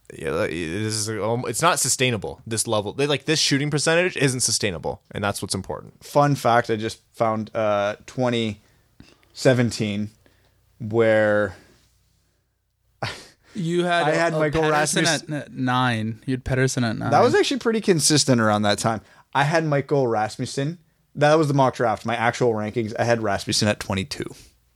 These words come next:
Speaker 3: Woof.
Speaker 1: Um, Wingnut oh oh five five says, "Should we be interested in Dougie Hamilton?" I think every team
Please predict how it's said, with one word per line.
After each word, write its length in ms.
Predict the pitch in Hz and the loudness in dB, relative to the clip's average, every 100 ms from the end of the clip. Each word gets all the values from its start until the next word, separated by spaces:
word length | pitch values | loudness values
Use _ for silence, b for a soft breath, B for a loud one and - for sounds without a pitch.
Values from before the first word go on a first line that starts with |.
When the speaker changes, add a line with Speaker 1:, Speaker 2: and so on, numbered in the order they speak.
| _ _ _ _ _ _ - | _ _ _ _ _ _ -2
Speaker 3:
Woof. 460 | 120 120 - - B B B B B B B B - | 2 2 2 -8 B B B B B B B B -4
Speaker 1:
Um, 680 | 139 143 143 143 143 143 127 B B | 0 2 2 4 2 0 -4 B B
Wingnut 540 | 143 156 175 160 156 - _ _ _ - | -2 0 2 2 2 0 _ _ _ -6
oh 280 | 139 143 143 | -2 0 2
oh 160 | 135 | 0
five 240 | 123 123 120 | 2 0 2
five 220 | 123 127 | 2 2
says, 160 | 123 | -2
"Should 180 | - 143 | -4 -6
we 160 | 135 131 | -6 -6
be 160 | 120 120 | -6 -6
interested 420 | 123 - 123 - | -6 -4 -4 -2
in 140 | 117 104 | -4 -2
Dougie 300 | 110 107 98 | -4 -4 -6
Hamilton?" 500 | 104 104 98 92 87 | -4 -4 -6 -8 -4
I 120 | 120 | -2
think 200 | 127 123 - | 0 0 0
every 380 | 117 117 120 110 | -2 0 -2 -2
team 520 | - 117 110 107 | -2 0 0 0